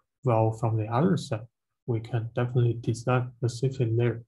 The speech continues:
based on our own knowledge about the physical system, such that a physical informed machine learning algorithm can help you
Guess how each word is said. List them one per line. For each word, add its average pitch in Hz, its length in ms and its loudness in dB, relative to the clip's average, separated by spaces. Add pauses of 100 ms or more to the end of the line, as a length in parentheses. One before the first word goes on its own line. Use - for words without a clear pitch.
(480)
based 113 220 0
on 113 60 -2
our 117 380 0
own 123 460 4
knowledge 127 560 2
about 117 300 -6
the 120 40 -6
physical 156 440 0
system, 143 480 -2 (500)
such - 300 -2
that 113 160 2
a 113 80 0
physical 139 500 4
informed 120 560 0 (100)
machine 120 260 -2
learning 120 180 -2
algorithm 143 500 2 (220)
can - 200 -2
help 117 280 -2
you 113 200 2